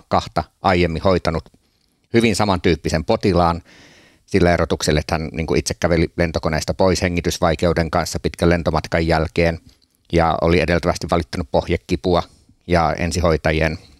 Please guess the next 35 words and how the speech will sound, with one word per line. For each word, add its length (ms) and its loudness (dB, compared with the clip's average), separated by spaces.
niin 140 -6
kuin 100 0
läsnä 280 -2
ollessa 400 0
meni 320 -2
sykkeettömään 640 -2
rytmiin 360 -4
peaan 360 0
ja, 260 0
ja 340 2
annettiin 380 0
liuotushoito 640 0
ja 120 2
hän 140 -2
toipui 400 0
ja 60 2
siitä, 280 0
siitä 260 -2
tuli 180 0
vieläpä 340 0
kiitosta 420 0
jälkeenpäin. 720 0
Niin 340 0
tavallaan 360 2
mulle 200 2
niin 220 -2
kuin 280 -2
sen 200 2
takia, 420 2
että 180 0
oli 140 4
ollut 160 0
niin 180 2
mieleenpainuva 680 2
tapaus 500 -2